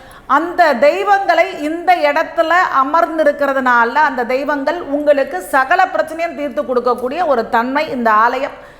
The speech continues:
கண்டிப்பாக வாங்க. அப்புறம் நீ கேட்ட இல்லம்மா, மாலைய பட்சம். இப்போ வரக்கூடிய பதினெட்டாம் தேதி மாலைய பட்சம் ஆரம்பிக்குது. அமாவாசையோடு அது பூர்த்தி ஆகுது. அதாவது, வருடத்துக்கு ஒரு தடவை இந்த மாலைய பட்சம்ங்கிறது ரொம்ப விசேஷமானது.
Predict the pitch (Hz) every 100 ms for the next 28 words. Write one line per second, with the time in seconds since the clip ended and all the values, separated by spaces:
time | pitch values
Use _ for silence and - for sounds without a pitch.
0 | - - - - 226 240 262 269 269 285
1 | 233 233 240 269 262 - - 247 254 339
2 | 294 220 196 - - 262 285 277 302 294
3 | 294 240 226 233 247 180 - 226 247 320
4 | 339 311 214 226 - 214 - - - -
5 | - 240 294 339 370 370 269 311 330 349
6 | 320 320 254 320 330 330 294 269 254 285
7 | 339 262 254 269 269 262 254 - 254 233
8 | 240 269 262 254 262 262 339 254 262 277
9 | 285 269 254 254 247 262 254 233 226 240
10 | 226 226 190 185 214 - - - - -
11 | - - 302 381 403 302 285 381 403 403
12 | 381 359 339 285 277 269 285 302 381 -
13 | - 302 320 285 269 285 359 381 370 349
14 | 302 - 294 277 254 247 269 320 262 254
15 | 233 226 269 277 262 240 208 202 190